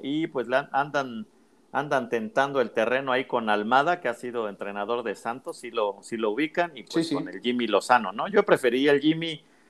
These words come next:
Speaker 1: alguien que sabe trabajar con, con jóvenes y es mexicano, ¿no? No sé, me, me gustaría más, pero bueno,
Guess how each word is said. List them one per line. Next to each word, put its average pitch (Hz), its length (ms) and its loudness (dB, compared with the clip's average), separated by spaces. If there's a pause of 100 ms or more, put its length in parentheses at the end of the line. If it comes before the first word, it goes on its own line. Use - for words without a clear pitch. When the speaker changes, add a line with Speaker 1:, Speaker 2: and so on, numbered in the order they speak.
(180)
Speaker 1:
alguien 127 320 0
que 101 180 -4
sabe 117 260 2
trabajar 95 480 2
con, 85 360 -6
con - 180 -10
jóvenes 127 440 4
y 110 40 6
es 110 80 4
mexicano, 87 580 -2
¿no? 139 140 -6
No 127 120 -6
sé, - 240 -8
me, 98 220 -6
me 98 140 -4
gustaría 107 500 4
más, 160 220 4
pero 107 200 -2
bueno, 104 280 -4